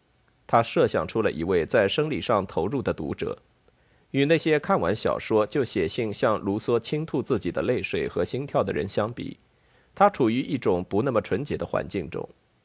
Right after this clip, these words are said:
小说具有勾引性，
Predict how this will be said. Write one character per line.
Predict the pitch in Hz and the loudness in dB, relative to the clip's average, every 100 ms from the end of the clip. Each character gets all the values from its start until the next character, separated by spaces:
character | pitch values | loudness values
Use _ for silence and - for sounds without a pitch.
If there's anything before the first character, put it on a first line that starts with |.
| _ _ _ _ _ _ | _ _ _ _ _ _
小 | - 113 101 | 2 4 6
说 | 135 123 | 6 6
具 | 117 135 | 4 2
有 | 90 | 0
勾 | 87 131 | 2 2
引 | 151 90 - | 0 -4 -6
性， | - 85 | -6 -6